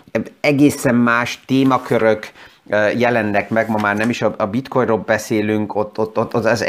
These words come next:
N F T, ö, piac kialakul, tehát már ez külön egy pár podcast tud lenni, amit a következő napokban kézbe veszek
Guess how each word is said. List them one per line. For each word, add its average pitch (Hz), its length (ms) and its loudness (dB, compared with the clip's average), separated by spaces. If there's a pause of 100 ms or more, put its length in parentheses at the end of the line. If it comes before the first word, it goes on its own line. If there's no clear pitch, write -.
N 135 140 4
F - 60 -10
T, - 120 -2 (500)
ö, 107 160 2
piac 123 420 0
kialakul, 110 760 0 (180)
tehát 123 300 -2 (460)
már 120 300 0
ez 131 200 0
külön 135 360 2
egy - 260 -6
pár 101 320 -2
podcast 117 520 -4
tud 95 180 -4
lenni, 101 480 0 (380)
amit 104 300 0
a - 40 2
következő 120 420 2
napokban 98 380 0
kézbe 101 240 0
veszek 107 320 0